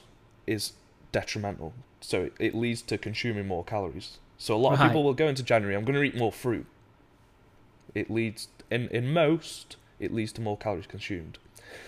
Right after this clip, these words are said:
Speaker 1: So on the flip side of that, well, not the flip side, but I would advise more vegetable consumption. So,
Speaker 2: Right.
Speaker 1: so stocking your meals out with more vegetables.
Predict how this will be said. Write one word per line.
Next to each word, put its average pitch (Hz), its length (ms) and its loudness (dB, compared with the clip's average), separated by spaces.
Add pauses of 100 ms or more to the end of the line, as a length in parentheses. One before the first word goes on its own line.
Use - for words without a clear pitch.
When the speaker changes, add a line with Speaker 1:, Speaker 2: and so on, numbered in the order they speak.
(140)
Speaker 1:
So 104 400 6 (1000)
on 104 60 0
the 92 60 -4
flip - 220 0
side 107 200 0
of 104 60 -2
that, 101 200 2 (520)
well, 92 120 -4
not 87 160 -4
the - 60 -8
flip - 280 -4
side, 98 240 0
but 98 180 -2 (320)
I 110 140 4
would 113 200 2
advise 98 480 2
more 107 280 0
vegetable 95 520 -4
consumption. 92 540 -10 (100)
So, 127 80 0
Speaker 2:
Right. 117 260 6 (340)
Speaker 1:
so 92 200 -2 (180)
stocking - 640 0
your 101 540 0
meals 147 380 0
out 143 200 4
with 107 140 -2
more 110 240 0
vegetables. 90 760 -6